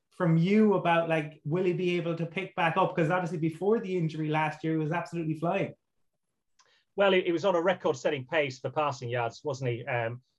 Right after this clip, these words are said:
Speaker 2: if not for the season as a whole, certainly per, per game. But you've also got to remember as well, in, in those four and a half games that he played, five games or so, Dallas were chasing their tails for,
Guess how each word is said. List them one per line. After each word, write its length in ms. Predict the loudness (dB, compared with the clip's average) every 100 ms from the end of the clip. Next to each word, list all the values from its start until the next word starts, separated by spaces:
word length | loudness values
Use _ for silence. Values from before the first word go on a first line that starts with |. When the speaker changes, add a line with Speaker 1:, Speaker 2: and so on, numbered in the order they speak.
| -8
Speaker 2:
if 220 | -6 0
not 200 | -2 0
for 100 | 0
the 100 | 0
season 360 | -2 -2 -2
as 40 | 0
a 20 |
whole, 200 | 2 0
certainly 400 | 0 -2 -2 -6
per, 320 | -6 0 0 -2
per 100 | -6
game. 420 | -4 0 0 -2 -6 _ _ _ _ _ 0
But 200 | 0 2
you've 140 | 2
also 200 | 2 2 0
got 80 |
to 60 | 2
remember 400 | 2 2 2 0
as 160 | -2 0
well, 200 | 2 2
in, 160 | 0
in 140 | -4 -2
those 280 | -2 -2 -2
four 140 | 0
and 80 | 2
a 40 |
half 260 | 2 0 0
games 460 | -2 -2 -4 -10 _ _ _ -8
that 80 | -8
he 80 |
played, 480 | -8 -4 0 2 0
five 240 | 0 0 2
games 320 | 2 2 -2
or 60 |
so, 340 | -12 -8 -6 -6 _ _ _ _ _
Dallas 340 | 0 0 0 -2
were 80 |
chasing 340 | 0 2 2 0
their 80 | 0
tails 400 | 2 0 0 _ _
for, 240 | -2 -2